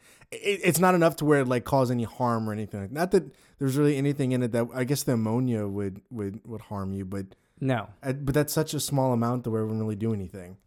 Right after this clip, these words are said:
Speaker 2: Yeah. It's pretty much to preserve the color and such, but also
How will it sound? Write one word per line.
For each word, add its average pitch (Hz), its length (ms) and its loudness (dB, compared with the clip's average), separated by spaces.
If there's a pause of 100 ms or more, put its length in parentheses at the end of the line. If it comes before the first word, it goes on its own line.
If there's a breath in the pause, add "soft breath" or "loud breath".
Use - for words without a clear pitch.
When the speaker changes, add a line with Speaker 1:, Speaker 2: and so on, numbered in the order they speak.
(200)
Speaker 2:
Yeah. 139 240 0 (500 soft breath)
It's 180 260 0
pretty 208 280 0
much 160 380 0 (140)
to 127 320 0
preserve 131 360 0
the 127 40 -10
color 117 360 0
and 113 140 -4
such, 117 420 -6
but 143 120 -4
also 147 560 2